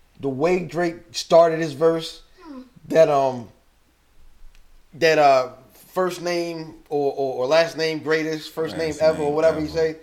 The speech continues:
Speaker 3: First name greatest.
Speaker 2: True.
Speaker 1: Like a sprained ankle, I ain't nothing to play with. That, the way he starts that song with all those niggas in
Speaker 3: Who,
Speaker 1: that song.
Speaker 3: whose record was it?
Speaker 1: It
Speaker 3: Is
Speaker 1: wasn't
Speaker 3: is
Speaker 1: nobody.
Speaker 3: it,
Speaker 1: This is
Speaker 3: no, I'm saying we don't know who had the,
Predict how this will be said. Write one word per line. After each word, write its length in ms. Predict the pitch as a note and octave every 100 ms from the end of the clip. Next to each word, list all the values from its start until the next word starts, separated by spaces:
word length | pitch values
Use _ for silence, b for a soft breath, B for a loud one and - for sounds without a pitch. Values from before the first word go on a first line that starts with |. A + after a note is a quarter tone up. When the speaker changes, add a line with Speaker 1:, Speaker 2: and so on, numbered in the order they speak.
| _
Speaker 3:
First 400 | - F2+ F2 E2
name 340 | F2 E2+ E2+ D#2+
greatest. 560 | D#2+ F2 E2 D#2+ - -
Speaker 2:
True. 160 | - A#2+
Speaker 1:
Like 200 | C3 C3+
a 60 |
sprained 360 | A#2+ D3 C#3+ C#3+
ankle, 340 | D3 C#3+ C#3 C#3
I 100 | C#3+
ain't 140 | C#3+
nothing 240 | D3 D3 C#3+
to 60 |
play 280 | C#3 D3+ D3
with. 280 | C#3+ D3 -
That, 400 | D#3+ F#3+ - - _ _ _ _ - - - C3+
the 80 | D#3
way 220 | E3+ A3+
he 120 | A#3
starts 320 | A#3+ A#3+ G#3 G#3
that 160 | A3
song 480 | G#3+ A#3 G#3 F3+ C#3+
with 180 | D3 C#3+ -
all 420 | G#3 B3 A#3+ A#3
those 360 | A3 A3+ A#3 F#3
niggas 420 | A3 A#3 A#3 G#3+
in 140 | G3 F#3+
Speaker 3:
Who, 60 |
Speaker 1:
that 100 | F#3+ F#3
song. 360 | A3 G#3+ G#3
Speaker 3:
whose 240 | B2+ A#2+ F#2+
record 440 | F#2 G#2 - - D#2+
was 280 | D2+ D#2 D2+
it? 60 | - _ _ -
Speaker 1:
It 80 | F#3
Speaker 3:
Is 60 |
Speaker 1:
wasn't 240 | F#3 E3+ F3
Speaker 3:
is 20 |
Speaker 1:
nobody. 320 | F#3+ E3 C#3+
Speaker 3:
it, 20 |
Speaker 1:
This 140 | C#3 C3
is 120 | A#2
Speaker 3:
no, 240 | A2+ E2 D#2 -
I'm 160 | G2
saying 480 | F2+ G2+ F#2 E2+ D#2+ - _ _ _ _ _ _ _ _ _ _ -
we 120 | F#2
don't 240 | G2 F#2+ F2+
know 200 | F2 D#2
who 160 | F2+ E2+
had 260 | E2+
the, 80 | D#2